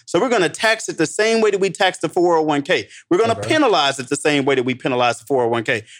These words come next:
Speaker 1: We're gonna tax and penalize the I R A. Um, this the same way that we penalize and tax the I R A.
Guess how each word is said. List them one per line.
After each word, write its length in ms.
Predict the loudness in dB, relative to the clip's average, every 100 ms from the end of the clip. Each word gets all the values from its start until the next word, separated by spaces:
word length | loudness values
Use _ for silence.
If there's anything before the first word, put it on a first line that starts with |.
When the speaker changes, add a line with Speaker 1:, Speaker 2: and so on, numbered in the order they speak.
| -2
Speaker 1:
We're 60 | 0
gonna 160 | 0
tax 300 | 0 -2 -2 -4
and 100 | -2
penalize 380 | 0 2 2
the 120 | 2 2
I 180 | 2
R 180 | 4 2
A. 300 | 2 0 -4 _ _ -6
Um, 100 | 0
this 180 | 0 -2
the 80 |
same 220 | -2 0 2
way 80 |
that 60 | 2
we 80 | 0
penalize 420 | 0 0 2 0 -2
and 80 |
tax 260 | -2 -2 0
the 100 | 0
I 200 | 2 2
R 140 | 2 0
A. 140 | -2